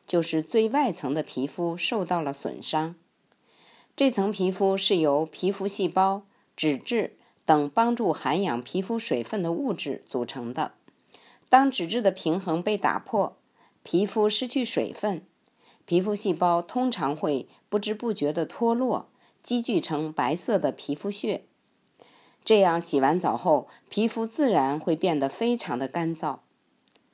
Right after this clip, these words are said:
当皮肤长时间出现这种间缺性干燥时，可能会诱发很多皮肤问题，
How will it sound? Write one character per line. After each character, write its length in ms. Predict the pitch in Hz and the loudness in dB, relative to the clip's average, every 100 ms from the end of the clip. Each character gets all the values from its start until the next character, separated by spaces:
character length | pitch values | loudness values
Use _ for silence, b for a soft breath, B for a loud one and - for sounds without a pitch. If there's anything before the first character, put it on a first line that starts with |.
| b b b - | b b b 4
当 200 | 254 269 | 4 4
皮 200 | 233 220 | 2 -2
肤 220 | 233 220 | 0 0
长 300 | 226 160 208 | 0 0 0
时 200 | 226 180 | 0 0
间 240 | 202 190 | 0 0
出 160 | 196 240 | -2 -4
现 240 | 240 202 | 0 0
这 140 | 185 180 | 0 0
种 260 | 143 131 139 | 0 -2 -2
间 260 | 233 226 | -2 -2
缺 200 | 220 220 | -2 -4
性 320 | 214 208 131 | -2 -2 -2
干 240 | - 185 185 | -2 -2 -2
燥 180 | 185 135 | -2 -4
时， 420 | - 113 131 156 B B B | -6 -6 -8 -10 B B B
可 140 | - 139 | -2 2
能 140 | 139 | 2
会 180 | 165 165 | 0 -2
诱 180 | 190 156 | 0 -2
发 260 | - 170 | -2 -6
很 300 | 175 - 123 | -4 -4 -4
多 200 | 120 208 | -4 -6
皮 240 | 208 - 143 | -6 -6 -6
肤 180 | 180 196 | -4 -4
问 200 | 202 139 | -2 -4
题， 340 | - - | -8 -12